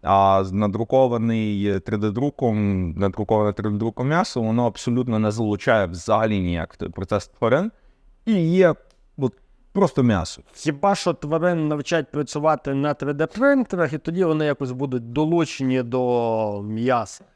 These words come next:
Speaker 2: Михайло, я готувався до того подкасту, знав про тебе деяку інформацію. Дивися, загалом, е, ти друкуєш, ти знаєш, як працюють принтери, тому от і є питаннячко.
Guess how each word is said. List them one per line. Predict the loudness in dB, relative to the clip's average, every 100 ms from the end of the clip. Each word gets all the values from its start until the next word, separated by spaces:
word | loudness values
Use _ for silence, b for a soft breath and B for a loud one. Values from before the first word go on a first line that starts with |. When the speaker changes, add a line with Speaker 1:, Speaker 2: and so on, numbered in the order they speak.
| _ _ _ _ 0
Speaker 2:
Михайло, | 0 4 2 4 2
я | 2
готувався | 0 0 0 0 -2
до | -6
того | -2 0 0
подкасту, | _ -4 -4 0 0 0 -10 -14 -14 _ _ _ _ _ _ -16 -10
знав | -6 0 2 2
про | 0
тебе | 2 2 2 2
деяку | 2 0 0 -2
інформацію. | -2 -2 -4 -4 -10 -16 -20 _ _ 0
Дивися, | 2 2 -2 -20 _ _ -14
загалом, | 0 4 4 4 4 4 2 0 -6 _ -16
е, | -14 -14 _
ти | 0 2
друкуєш, | 0 -4 -2 2 2 0
ти | -2 -2
знаєш, | 2 2
як | 0 -4
працюють | -6 -4 -2 -2 -2
принтери, | 2 4 2 -4 -6 -12
тому | -4 0 2
от | 2 0
і | -6 -6
є | -8 0 2 2
питаннячко. | 0 -2 2 0 0 -14 -20 -20